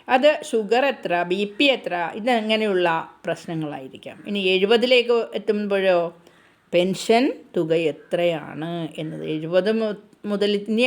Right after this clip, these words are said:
അങ്ങോട്ടുള്ള കാലയളവിലേക്ക് ചിന്തിച്ചാലോ ഇനി എത്ര, ഇനി എത്ര നാൾ ജീവിക്കും? ഒന്ന് ആലോചിച്ച് നോക്കിക്കേ. അതായത് ഒരു വീട്ടിലെ ഒരച്ഛനും അമ്മയ്ക്കും കൂടി ഒരു കുട്ടി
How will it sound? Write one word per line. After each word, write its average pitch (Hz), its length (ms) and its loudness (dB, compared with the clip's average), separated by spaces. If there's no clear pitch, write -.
അങ്ങോട്ടുള്ള 226 460 4
കാലയളവിലേക്ക് 190 800 0
ചിന്തിച്ചാലോ 180 560 -2
ഇനി 180 200 -8
എത്ര, - 220 -14
ഇനി 285 120 2
എത്ര - 200 2
നാൾ 262 120 2
ജീവിക്കും? 180 480 -8
ഒന്ന് 415 340 2
ആലോചിച്ച് 208 440 2
നോക്കിക്കേ. 214 420 0
അതായത് 302 440 4
ഒരു 453 200 6
വീട്ടിലെ 247 400 0
ഒരച്ഛനും 330 520 2
അമ്മയ്ക്കും 294 440 0
കൂടി 254 240 2
ഒരു 254 140 2
കുട്ടി 240 220 -4